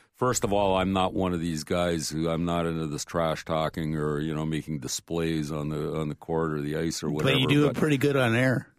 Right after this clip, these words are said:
Speaker 1: Thank you very much, you know. But anyway,
Speaker 2: <laughs>
Speaker 1: aside from that, but, uh, you know, uh, that's also a sign that basically the other team sucks.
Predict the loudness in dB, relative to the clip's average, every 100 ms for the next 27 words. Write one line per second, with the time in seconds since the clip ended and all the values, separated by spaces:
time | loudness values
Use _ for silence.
0 | -20 _ _ _ _ _ 0 0 2 2
1 | 4 4 2 0 -2 2 2 4 0 0
2 | 2 2 4 2 4 4 4 2 -2 0
3 | 4 4 4 2 0 -2 0 0 -2 -14
4 | _ _ -18 -2 0 0 -4 -2 0 0
5 | -2 -2 0 2 2 2 2 0 0 0
6 | 2 4 2 2 2 2 2 2 4 4
7 | 4 4 4 4 4 4 4 4 2 0
8 | -8 -4 -2 -2 -2 -2 0 0 0 -2
9 | -2 -2 -2 -2 -2 -2 -6